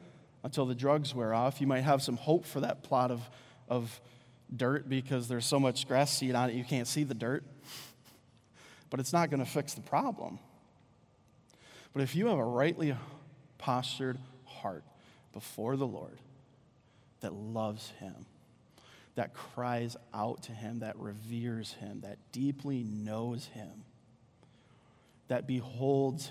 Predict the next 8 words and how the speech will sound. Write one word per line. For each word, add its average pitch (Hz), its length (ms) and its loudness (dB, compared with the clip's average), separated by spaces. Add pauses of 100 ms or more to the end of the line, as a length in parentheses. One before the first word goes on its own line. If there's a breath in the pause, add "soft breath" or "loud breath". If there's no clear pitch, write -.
him, 92 300 -10 (1600 soft breath)
you 123 120 -4
set 131 320 0
him 127 120 2
in 123 120 0
front 120 300 -2
of 113 120 -6
you 110 260 -2